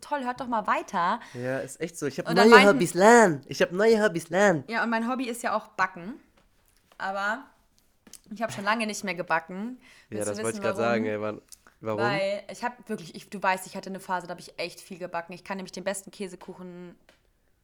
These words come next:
Speaker 1: West Wiens. <laughs> Wiens.
Speaker 2: Okay,
Speaker 1: Auf
Speaker 2: okay.
Speaker 1: jeden Fall,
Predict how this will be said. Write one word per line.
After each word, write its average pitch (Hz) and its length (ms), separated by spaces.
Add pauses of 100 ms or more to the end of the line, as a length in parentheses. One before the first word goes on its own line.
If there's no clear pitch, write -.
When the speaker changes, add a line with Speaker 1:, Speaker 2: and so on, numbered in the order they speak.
(440)
Speaker 1:
West 180 340
Wiens. 180 520
<laughs> 1077 1500
Wiens. 190 540
Speaker 2:
Okay, 233 180 (480)
Speaker 1:
Auf 226 80
Speaker 2:
okay. 240 120
Speaker 1:
jeden 277 140
Fall, 247 240